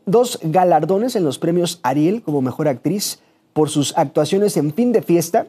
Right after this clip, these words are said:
en mil novecientos setenta y dos y Misterio en mil novecientos ochenta y uno. En los premios T V y novelas también consiguió reconocimientos como mejor actriz protagónica por El privilegio de amar en mil novecientos noventa y nueve, mejor primera actriz en Abrázame muy fuerte en dos mil uno,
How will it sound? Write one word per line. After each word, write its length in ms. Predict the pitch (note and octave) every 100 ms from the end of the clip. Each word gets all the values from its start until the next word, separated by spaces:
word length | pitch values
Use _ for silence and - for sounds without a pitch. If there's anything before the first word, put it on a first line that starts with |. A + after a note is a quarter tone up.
| -
en 120 | C#3
mil 140 | D3+
novecientos 480 | D#3+ B2 A#2+ D3 D#3+
setenta 320 | A#2+ A#2+ A#2+
y 60 | B2
dos 260 | C#3 E3 -
y 80 | D#3+
Misterio 600 | D3+ D#3 F3+ G#3 A#3+ -
en 120 | C#3
mil 100 | D#3
novecientos 480 | F3 B2+ D3+ D3 -
ochenta 320 | B2 A#2 A2+
y 80 | E3+
uno. 240 | A3+ D#3 - _ _ _ _
En 140 | D#3+ F3+
los 140 | F3
premios 340 | A3 A#3 A#3
T 80 | G#3
V 100 | F3
y 40 | E3+
novelas 400 | E3 G3 A3+ -
también 220 | E3+ F#3
consiguió 400 | E3+ D#3+ D3+ F3
reconocimientos 840 | F3 C#3 C3+ C3 C#3 D#3+ E3+ F3+
como 180 | C#3 B2
mejor 260 | A#2 D3+
actriz 360 | C#3+ - C#3+ -
protagónica 720 | C#3+ - A2+ B2 D3+ D3+ G3+
por 120 | C#3+
El 120 | B2+ A#2+
privilegio 500 | C#3 D3 E3 E3+ D3
de 80 |
amar 220 | B2 C3 C#3
en 100 | C3+
mil 140 | C#3
novecientos 500 | B2 A2+ C3 B2 B2
noventa 340 | A2+ A2+ G#2+
y 60 | A#2
nueve, 380 | C#3 D3+ A#3 - _ _ _ -
mejor 320 | E3+ A#3+ B3+
primera 420 | A#3 G3 G#3+ A3 E3+
actriz 540 | D#3 - A#3 C4+ -
en 280 | E3+ F3 E3+ F3
Abrázame 500 | G3 C4 B3+ G#3+ G3
muy 160 | G#3+
fuerte 480 | - F3+ E3+ C4 - -
en 160 | C3+
dos 140 | C3 D#3
mil 180 | D#3 D3+
uno, 260 | F3+ B3+